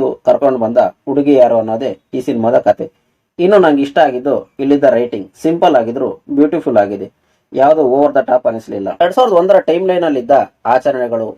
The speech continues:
ಆಗಿನ ಜನರ ಇನ್ನೋಸೆನ್ಸ್, ಪೊಲೀಸರು,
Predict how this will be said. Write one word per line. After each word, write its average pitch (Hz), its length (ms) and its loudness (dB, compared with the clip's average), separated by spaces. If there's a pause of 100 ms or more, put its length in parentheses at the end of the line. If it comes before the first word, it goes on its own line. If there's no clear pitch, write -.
ಆಗಿನ 135 280 2
ಜನರ 127 280 2
ಇನ್ನೋಸೆನ್ಸ್, 120 600 -2 (720)
ಪೊಲೀಸರು, 139 560 0